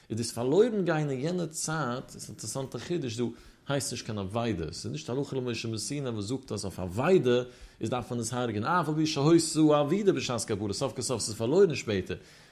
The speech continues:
Aber es ist verloren geworden, bei Nacht, eine Meisu, Elu, Tere. Hallo, Chayit, auf du mir, Meni, ob es verloren noch von ihm, leu, meine Reue.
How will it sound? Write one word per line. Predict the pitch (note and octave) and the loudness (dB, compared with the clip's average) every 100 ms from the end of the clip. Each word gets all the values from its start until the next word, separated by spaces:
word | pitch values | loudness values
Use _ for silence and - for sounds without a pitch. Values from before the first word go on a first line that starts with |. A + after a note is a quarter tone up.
| - | -10
Aber | A#2 | -4
es | A#2+ | -2
ist | A2 | -2
verloren | A#2 D3+ D#3+ | 2 4 4
geworden, | C3+ B2 G2+ | 2 2 0
bei | A2 | -2
Nacht, | E3+ D#3 - | -2 -4 -4
eine | D3+ C3 G2+ | 0 0 0
Meisu, | A2 B2+ - B2 A2+ | 0 0 -2 -2 0
Elu, | A2+ A2 A2 | 0 0 0
Tere. | - F2+ E2 D#2+ D2 C#2+ - _ | -2 -2 0 -2 -2 -6 -18 _
Hallo, | B2+ F#3 | 4 4
Chayit, | E3 D#3+ C3 G2 - - - _ | 4 0 0 -2 -4 -18 -20 _
auf | E3+ G#3 F3 | 0 2 4
du | D#3+ | 4
mir, | C#3 | 4
Meni, | B2 A#2+ G#2+ | 2 2 4
ob | A2 | 2
es | A2 A#2 | -2 -4
verloren | A#2 C#3 C#3 A#2 | 2 4 4 2
noch | A2 | -2
von | - G2+ | 0 -2
ihm, | F2 F2+ G2 | 0 0 2
leu, | F#3 G3 | 4 6
meine | C#3+ A#2 | 4 2
Reue. | G#2+ G#2+ F#2+ D2+ | 4 4 4 2